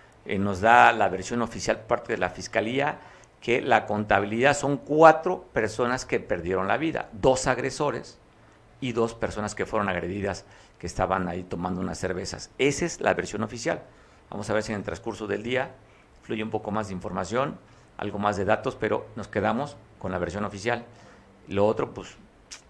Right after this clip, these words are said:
vamos a seguir buscando qué pasó, qué sucedió, si sigue fluyendo los datos también. Y donde acaban de, acaban de dar a conocer hace unos minutos, ¿eh? en, en la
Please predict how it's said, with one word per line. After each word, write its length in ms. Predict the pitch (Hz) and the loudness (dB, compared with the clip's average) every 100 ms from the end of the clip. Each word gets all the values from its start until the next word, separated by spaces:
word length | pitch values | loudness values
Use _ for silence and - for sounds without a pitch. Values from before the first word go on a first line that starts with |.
| - - | -20 -4
vamos 280 | 104 107 | -4 -4
a 20 | 104 | -8
seguir 200 | 95 101 | -10 -12
buscando 480 | 98 - 101 90 - - | -12 -8 -8 -10 -16 -16
qué 120 | - 143 | -12 -12
pasó, 420 | - - 113 - - | -12 -12 -12 -14 -14
qué 80 | 120 | -12
sucedió, 540 | 113 117 98 107 110 110 - - | -12 -10 -6 -2 -2 -4 -16 -18
si 220 | - - 117 | -8 -6 -6
sigue 320 | - 123 117 | -6 -2 -2
fluyendo 420 | 87 92 107 104 | -2 -2 0 0
los 140 | 87 | -2
datos 300 | 90 95 98 | -2 -2 -4
también. 320 | - 101 101 - - - - - - - - | -4 -2 -4 -8 -14 -20 -18 -18 -18 -20 -4
Y 240 | 196 208 - | 0 0 4
donde 420 | 180 180 175 170 | 6 6 8 8
acaban 480 | 160 180 190 190 170 | 8 10 10 10 8
de, 540 | 160 151 147 135 127 | 6 6 6 4 4
acaban 300 | 127 175 185 | 4 4 4
de 40 | 165 | 4
dar 100 | 160 | 2
a 60 | |
conocer 460 | 139 131 - 190 120 | 2 -4 -4 -6 -6
hace 240 | 131 131 143 | -8 -6 -4
unos 220 | 135 110 | -4 -6
minutos, 420 | 117 175 151 104 | -6 -8 -10 -10
¿eh? 160 | 139 175 - | -10 -10 -14
en, 440 | - 110 107 104 104 - | -10 -8 -6 -6 -10 -10
en 180 | 104 | -6
la 300 | 101 98 92 | -4 -2 -4